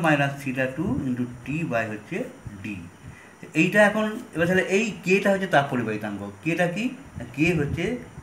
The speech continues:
তাপ পরিবাহিতাঙ্ক। এই কেটা কি বলে? যে তাপ পরিবাহিতাঙ্ক, তাপ পরিবাহিতাঙ্ক, coefficient of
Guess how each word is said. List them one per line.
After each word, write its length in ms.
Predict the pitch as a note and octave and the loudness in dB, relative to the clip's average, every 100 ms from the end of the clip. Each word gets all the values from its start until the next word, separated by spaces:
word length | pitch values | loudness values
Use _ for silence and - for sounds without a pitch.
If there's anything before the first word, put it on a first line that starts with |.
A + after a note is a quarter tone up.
| - | -2
তাপ 400 | A#2 A#2 C#3+ - - - | 0 2 2 -2 -12 -10
পরিবাহিতাঙ্ক। 640 | A2 A2 A2 A2 A#2+ A#2+ | -6 -4 -4 0 -2 0
এই 80 | B2 A#2+ | -4 -2
কেটা 240 | C#3 D#3 | 0 0
কি 120 | D#3+ | 0
বলে? 160 | D3+ B2+ | 0 0
যে 60 | B2 | -2
তাপ 160 | A#2+ G#2+ G#2+ | -2 -2 -4
পরিবাহিতাঙ্ক, 920 | G#2 G2 G2 G2 A2 A2 A2 D3+ - - - - - - | -8 -6 -8 -6 -6 -6 -2 0 0 -6 -18 -20 -20 -6
তাপ 340 | A#2 A#2 C#3 C#3 - - - - - - - - - - - - | 2 4 4 0 -12 -18 -20 -20 -20 -20 -20 -20 -20 -12 -10 -10
পরিবাহিতাঙ্ক, 1300 | A#2 A#2 B2+ D#3+ A#3+ - - - - A2+ G#2+ A#2+ D#3+ B3 - - - - - - - - - - - - - - - - - - - - - A2 G#2 F#2+ F#2 E2+ - - - - - - - - | -8 -2 0 0 -4 -8 -14 -14 -4 -2 -2 -2 -4 -6 -10 -18 -16 -10 -8 -8 -10 -14 -14 -14 -20 -20 -20 -20 -20 -20 -20 -20 -20 -18 -6 -6 -4 -6 -8 -16 -18 -20 -20 -20 -20 -20 -20 -2
coefficient 580 | D3 D3 E3 - F3 - | 2 2 2 0 0 2
of 160 | D#3 | 2